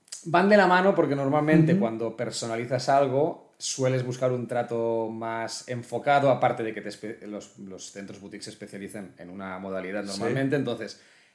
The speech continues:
Speaker 1: ya de por sí va como ligado de la mano, porque al especializarte en algo y al
Speaker 2: Ujú.
Speaker 1: trabajar en menos volumen de personas suele tener un, un trato más premium, un, un producto más premium, más trabajado, más implementación de tecnología.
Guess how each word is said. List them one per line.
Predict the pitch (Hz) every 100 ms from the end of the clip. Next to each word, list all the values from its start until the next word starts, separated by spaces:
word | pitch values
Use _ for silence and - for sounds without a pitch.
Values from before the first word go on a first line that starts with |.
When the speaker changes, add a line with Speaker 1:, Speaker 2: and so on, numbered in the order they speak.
| _
Speaker 1:
ya | 123 143 131
de | 151
por | 143 143 139
sí | - 143
va | 131
como | 120 120
ligado | 117 120 123
de | 120
la | 117
mano, | 135 123 131 - _
porque | 113 113 117 117 117 117 - _ - - - 120
al | 123
especializarte | - 131 127 117 135 135 135
en | 139
algo | 143 135 104 -
y | 135
al | 113
Speaker 2:
Ujú. | 147
Speaker 1:
trabajar | 107 101 117 120
en | 120 120
menos | 120 120 107
volumen | 107 110 135 127 127 151 - _ _ _ _
de | 123 113
personas | 113 - 127 127 127
suele | 120 107
tener | 110 104 104
un, | 113 104 101
un | 104 95
trato | 104 101
más | 101 95
premium, | 117 117 110 107
un, | 104 101
un | 104 104 104 -
producto | 117 107 110 110
más | 98 -
premium, | 120 117 110
más | 104 -
trabajado, | 101 92 117 117 110
más | 104 -
implementación | 104 104 101 92 101 107
de |
tecnología. | 101 95 92 87 131 120 113